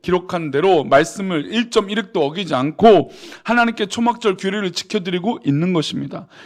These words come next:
이것이 그들이 회복된 모습이었어요. 사실 이런 일은 격세지감입니다. 칠십 여 년 전 유다가 배-, 바벨론에 완전히 멸망했을 때만 해도 하나님께 이렇게 모여서 예배드릴 수 있을 거라고 생각조차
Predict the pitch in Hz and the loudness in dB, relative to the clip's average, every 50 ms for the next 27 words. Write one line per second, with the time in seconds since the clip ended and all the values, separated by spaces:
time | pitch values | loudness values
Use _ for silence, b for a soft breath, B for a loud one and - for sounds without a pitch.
0 | B B B 180 220 233 277 254 - 254 196 - 208 196 190 247 240 269 277 359 | B B B 4 4 6 6 4 2 0 -4 -4 -4 -2 -2 0 0 0 -2 -2
1 | - b b b b b - 135 262 269 285 240 - - 262 240 208 165 139 135 | -6 b b b b b -2 0 0 0 0 -4 -6 -6 -8 -6 -4 -4 -6 -6
2 | - - 160 143 135 123 - - - - - - - _ _ B B B B B | -6 -8 -10 -8 -10 -10 -10 -14 -18 -20 -20 -20 -20 _ _ B B B B B
3 | B B - 214 269 - - 269 220 196 202 240 269 269 240 240 247 240 214 180 | B B 0 2 2 2 2 0 0 0 2 2 2 4 4 2 2 2 0 -2
4 | - - 180 180 - 269 247 208 220 180 214 214 208 190 175 165 135 135 - - | -4 -6 -6 -4 -4 -4 -4 -4 -2 0 0 0 0 0 -6 -8 -8 -8 -8 -10
5 | - - - - 269 - - 262 247 226 214 220 233 233 226 214 220 240 220 175 | -10 -6 -4 -2 -2 -2 0 0 2 2 2 2 2 2 2 2 2 2 2 0
6 | 143 B B B B B B 156 180 226 220 208 233 226 208 226 208 190 175 - | -4 B B B B B B -4 -2 0 2 2 2 4 6 6 6 4 4 2
7 | 175 180 185 185 185 - - - - 180 233 240 233 226 220 208 180 156 _ - | 2 2 2 0 0 -4 -6 -4 -2 -2 -2 -2 -2 -4 -4 -6 -8 -10 _ -8
8 | 147 165 202 220 202 254 247 240 208 156 151 170 202 226 220 208 190 185 - 208 | -6 -4 -4 -2 -2 -4 -4 -2 0 2 2 2 2 2 0 0 -2 -8 -8 -8
9 | 190 190 - 220 220 226 208 180 170 170 226 233 208 170 B B B B B B | -10 -8 -6 -6 -4 -2 -2 -2 -4 -2 -2 -2 -2 -2 B B B B B B
10 | - - 269 269 262 247 247 - 233 214 208 214 - 240 202 156 170 196 220 233 | -6 -4 -2 -2 -2 -2 -4 -6 -8 -10 -10 -8 -6 -6 -4 -2 -2 -2 -2 -4
11 | 226 233 233 180 160 180 185 226 240 208 240 240 226 - 196 170 - 233 214 220 | -6 -6 -4 0 0 0 0 0 -4 -8 -8 -8 -8 -10 -10 -10 -10 -10 -6 -4
12 | 220 226 220 214 240 233 226 - - 247 247 254 - - 233 - - 226 - 277 | -2 -2 -2 -2 -4 -8 -8 -8 -6 -2 -2 -2 -2 -4 -8 -4 0 2 2 2